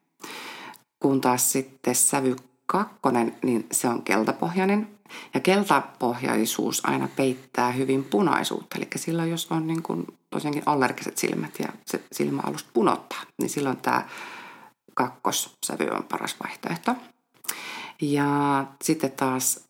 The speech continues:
sävy nelonen on semmoinen persikkainen ja se peittää kaikkein parhaiten sinisyyttä. Elikkä silloin, jos tosiaankin on ne tummat, sinertävät silmänympärykset, niin tää on kaikkein paras vaihtoehto.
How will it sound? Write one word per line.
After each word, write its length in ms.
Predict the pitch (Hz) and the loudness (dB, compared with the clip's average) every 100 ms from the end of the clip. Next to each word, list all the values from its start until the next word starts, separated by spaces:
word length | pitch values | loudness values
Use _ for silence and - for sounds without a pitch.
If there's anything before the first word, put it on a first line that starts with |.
| - | -6
sävy 340 | - 143 147 | -2 0 4
nelonen 640 | 151 202 262 226 135 110 - | 4 6 4 4 4 4 2
on 120 | - | 0
semmoinen 300 | 131 135 135 | 0 -2 2
persikkainen 840 | 185 180 - - - 117 - - - | 2 2 0 0 4 6 6 0 -2
ja 60 | 135 | -4
se 140 | 143 | -2
peittää 380 | 139 127 127 - | 0 -2 -2 -2
kaikkein 360 | - 127 - 123 | 0 0 0 2
parhaiten 460 | 117 117 117 127 | 2 2 -2 0
sinisyyttä. 560 | 127 190 135 - - - - - | 2 4 4 0 -6 -16 -8 -4
Elikkä 240 | - - | -2 -2
silloin, 360 | - - 170 220 | -2 -2 0 0
jos 180 | 202 | -2
tosiaankin 580 | - 147 151 143 135 - - | -4 -6 -4 -6 -8 -10 -6
on 240 | 139 143 - - | -6 -6 -8 -6
ne 140 | - - - - - - - - - - - - - | -6 -8 -20 -20 -20 -20 -20 -20 -20 -20 -20 -8 2
tummat, 580 | 151 143 135 127 - - - 202 _ - | 4 6 4 2 -2 -12 -16 -18 _ -6
sinertävät 920 | - 147 131 120 - 117 143 - - _ - | 0 2 4 2 0 0 0 -6 -16 _ -8
silmänympärykset, 920 | - - - - - - - - - _ - | -2 -2 -2 -4 -6 -8 -8 -8 -12 _ -4
niin 260 | - - _ | -4 -6 _
tää 120 | - - | -2 0
on 60 | - | -2
kaikkein 340 | - - - | -4 -8 -8
paras 360 | - - - - - | -4 -2 -4 -4 -6
vaihtoehto. 460 | - - - - | -6 -8 -12 -14